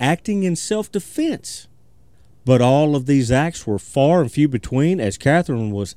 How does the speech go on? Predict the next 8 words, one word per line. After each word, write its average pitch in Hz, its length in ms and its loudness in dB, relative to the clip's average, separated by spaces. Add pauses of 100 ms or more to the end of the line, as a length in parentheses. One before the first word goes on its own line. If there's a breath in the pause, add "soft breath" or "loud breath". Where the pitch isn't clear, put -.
(140)
actually 190 600 -4
said 117 400 -2
to 160 80 -6
be 143 260 0
a 151 60 0
model 104 320 -4
student - 540 -2 (300 soft breath)
who 117 180 -2